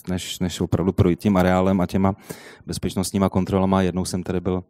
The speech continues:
na jedné výstavě v Císařský konírně, což taky nešlo, než, než prostě holce sem dostat, ale jinak jsem neměl vůbec chuť sem chodit,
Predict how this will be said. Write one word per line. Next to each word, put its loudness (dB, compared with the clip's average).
na 2
jedné 4
výstavě 6
v 2
Císařský 0
konírně, 4
což -4
taky -4
nešlo, -2
než, -4
než -2
prostě -2
holce -2
sem 0
dostat, 4
ale 6
jinak 4
jsem 4
neměl 8
vůbec 4
chuť -4
sem 0
chodit, 0